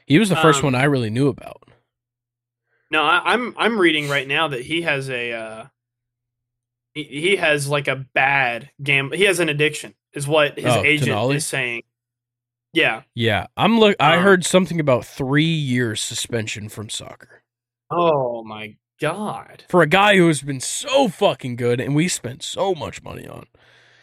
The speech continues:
Speaker 2: Yeah. Well, I, it just, I don't know. It's a really shitty situation for Newcastle. Like, I, I feel like it, it would be less bad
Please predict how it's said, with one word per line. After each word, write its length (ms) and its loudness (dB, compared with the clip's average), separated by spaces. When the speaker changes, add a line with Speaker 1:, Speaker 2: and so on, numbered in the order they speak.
Speaker 2:
Yeah. 440 -2
Well, 460 2
I, 80 2
it 200 2
just, 360 -4
I 100 2
don't 100 2
know. 120 4
It's 180 -2
a 60 -4
really 240 4
shitty 320 2
situation 680 -4
for 120 -10
Newcastle. 600 -4
Like, 220 -4
I, 220 2
I 40 0
feel 160 2
like 240 4
it, 300 0
it 100 4
would 220 6
be 240 4
less 380 2
bad 720 0